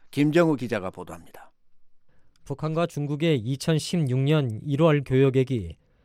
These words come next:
Speaker 2: 전년 같은 기간과 비교해 소폭 감소한 것으로 드러났습니다. 중국 해관 총소가 최근 발표한 통계 자료에 따르면 일월 북중 총 교역액은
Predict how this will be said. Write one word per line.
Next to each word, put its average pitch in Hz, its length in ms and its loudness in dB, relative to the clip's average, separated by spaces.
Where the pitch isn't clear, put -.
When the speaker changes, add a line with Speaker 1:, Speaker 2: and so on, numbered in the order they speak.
Speaker 2:
전년 139 340 2
같은 131 360 -4
기간과 143 480 2
비교해 123 640 0
소폭 127 440 -4
감소한 139 540 -2
것으로 120 380 -4
드러났습니다. 107 800 -8
중국 160 360 -2
해관 160 380 0
총소가 170 460 -2
최근 170 380 -4
발표한 156 480 -2
통계 139 280 -2
자료에 131 280 0
따르면 120 540 -4
일월 135 340 2
북중 127 480 -6
총 156 260 -4
교역액은 127 720 -2